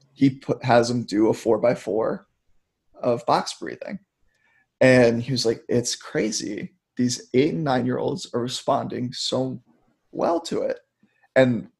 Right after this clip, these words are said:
the consistency of their efforts, like, time-wise,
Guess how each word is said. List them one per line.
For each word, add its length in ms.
the 80
consistency 760
of 180
their 480
efforts, 760
like, 200
time-wise, 1120